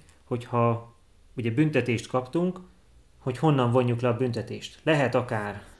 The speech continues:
az akklimatizációs kártyából is levonni, lehet a mozgáspontunkból levonni,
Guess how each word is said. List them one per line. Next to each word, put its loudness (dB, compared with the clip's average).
az -14
akklimatizációs -2
kártyából 0
is -2
levonni, -2
lehet 0
a -4
mozgáspontunkból 0
levonni, 0